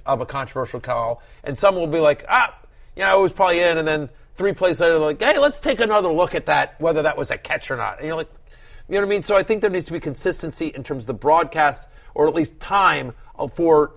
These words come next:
both teams and New York to look at it. And I feel like that's inconsistent based on the number of cameras at the broadcast. Uh, fac-, uh, you know, the, the fifth game on C B S that's at one o'clock, right, you know, doesn't necessarily get the same amount of attention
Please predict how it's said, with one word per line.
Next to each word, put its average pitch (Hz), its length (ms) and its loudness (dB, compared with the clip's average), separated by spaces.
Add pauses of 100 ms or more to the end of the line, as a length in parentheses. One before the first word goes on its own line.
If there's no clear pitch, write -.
(120)
both 170 320 2
teams 165 380 -6
and 131 180 -6
New 131 80 -4
York 139 400 0
to - 80 -8
look 135 280 -2
at 110 180 -2
it. - 100 -14 (320)
And 139 140 -2
I 147 80 0
feel 180 160 2
like 151 160 2
that's 165 260 0
inconsistent 143 640 -8
based 143 240 -4
on 127 80 -6
the 123 60 -6
number 135 220 -2
of 123 120 -8
cameras 147 380 -4
at 131 60 -12
the 127 60 -12
broadcast. 127 600 -4 (380)
Uh, 127 160 2
fac-, - 380 -6
uh, 123 220 0
you 139 60 -2
know, 117 180 -2 (1600)
the, 160 140 0 (140)
the 147 120 0
fifth - 400 0
game 175 260 -2
on 160 160 -2
C 175 200 -6
B 151 160 0
S 147 200 2
that's - 240 -12
at 151 100 -6
one 143 160 -4
o'clock, 139 480 -2
right, 135 320 0
you 151 80 -4
know, 131 160 0
doesn't 160 320 2
necessarily 143 400 -2
get 131 200 -4
the 120 60 -14
same 143 260 -4
amount 131 260 -4
of 117 80 -6
attention 127 460 -10